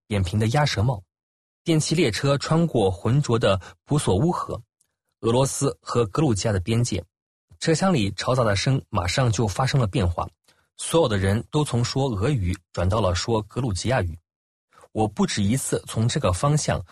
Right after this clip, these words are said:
或另一个方向穿越这条河，每一次都发现这个效果。到那里去时，从俄语转到格鲁吉亚语，反过来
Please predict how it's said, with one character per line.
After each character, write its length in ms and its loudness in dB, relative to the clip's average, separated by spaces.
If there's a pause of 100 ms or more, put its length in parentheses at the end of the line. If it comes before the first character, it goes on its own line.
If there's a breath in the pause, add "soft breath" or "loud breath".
(120 loud breath)
或 300 2
另 220 2
一 60 2
个 140 -2
方 200 0
向 240 -2 (120)
穿 200 0
越 80 0
这 140 -2
条 160 0
河， 260 -6 (460)
每 200 2
一 40 2
次 100 -6
都 140 0
发 160 0
现 180 0
这 140 -4
个 100 -2
效 220 0
果。 260 -10 (640 soft breath)
到 180 2
那 140 2
里 100 0
去 220 -4
时， 340 -4 (120)
从 240 0
俄 180 -2
语 320 0
转 160 -2
到 180 2
格 160 -6
鲁 140 -4
吉 160 -6
亚 160 0
语， 180 -4 (680)
反 200 -2
过 160 0
来 160 -2